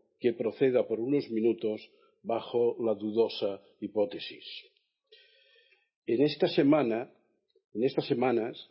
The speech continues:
la interacción en torno al conflicto, eh, catalán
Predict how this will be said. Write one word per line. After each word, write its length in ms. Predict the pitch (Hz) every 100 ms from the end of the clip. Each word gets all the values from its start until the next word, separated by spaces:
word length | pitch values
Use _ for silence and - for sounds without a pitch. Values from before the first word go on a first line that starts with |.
| _ _ -
la 140 | 113
interacción 640 | 113 123 113 - - 160
en 140 | 156 -
torno 300 | 143 135 127
al 120 | 110
conflicto, 960 | 117 104 120 135 - - 117 110 107 -
eh, 400 | 110 107 104 104
catalán 640 | - 101 107 117 107 120